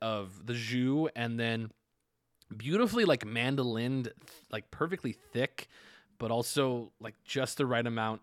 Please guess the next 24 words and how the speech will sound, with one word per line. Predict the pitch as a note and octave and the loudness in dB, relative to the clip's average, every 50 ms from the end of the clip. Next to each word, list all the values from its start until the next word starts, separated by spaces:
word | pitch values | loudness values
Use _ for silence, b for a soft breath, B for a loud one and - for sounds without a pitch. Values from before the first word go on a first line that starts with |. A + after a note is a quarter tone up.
| - G#2+ | -6 -4
of, | G#2+ G#2 G2+ F#2+ F#2+ G2 _ - b b b b b b b b b b b - - | -4 -4 -4 -4 -8 -16 _ -20 b b b b b b b b b b b -20 -16
like, | G#2+ G#2+ F#2+ - - | -12 -12 -12 -10 -6
cookedness, | - - C#3 - - G#3 C#4 D4 - - - - - b b b b | -4 -4 -4 -2 -2 -2 -2 -2 -2 -6 -12 -12 -16 b b b b
uh, | - A#2 A#2 A2 - | -6 -4 -4 -4 -6
to | - - - E3 | -6 -4 -2 0
the | C#3+ D3 | 0 0
potatoes | - - C3 - - C3 B2+ C3 C#3 D3 E3+ G3 A3 A3+ E3+ - | 0 -2 -4 -2 2 4 6 6 8 6 6 4 2 0 -2 -6
and | - - B2+ - | -4 -4 -4 0
also | - B2 B2+ - - C#3 | 2 0 2 2 2 0
to | A#2+ - B2+ | 0 0 -8
the | G#2 | -8
carrots | - - - - - - G#2+ A2 C3+ F#3 G3 - - | -8 -8 -10 -8 -2 -2 0 0 2 0 0 0 4
that | - G#3 | 4 6
were | G3+ G3+ G3+ | 6 8 6
in | G#3 G#3+ | 6 6
it | A#3 G#3+ | 4 2
were | D3 B2 A2 | 0 -2 -4
very, | A2 G#2 G2+ A#2 A#2+ A#2+ B2 B2 A#2+ | -4 -4 0 4 4 6 6 6 4
very | A2+ A2 G#2+ G2+ | 2 2 0 -2
delicious, | G2 G2+ F#2+ F#2+ G2+ - - D3 B2 - | -2 -4 -6 -4 -6 -4 -4 -6 -6 -6
very, | - A#2+ A#2 A2+ A#2+ A#2+ | -4 -2 -2 0 0 -2
very, | A2+ A#2 A2+ G#2+ G#2+ G#2 G2+ F#2 - - | -2 -4 -4 -2 -2 -4 -4 -6 -8 -10
um, | G2+ G2+ F#2+ F2+ D#2+ D2 G2+ | -8 -8 -8 -10 -12 -14 -10
comforting. | - - B2+ A2+ - - A#2 A2+ C3 E3 G3+ G#3+ | -6 -4 -4 -4 -2 -2 -2 0 0 -2 -2 -6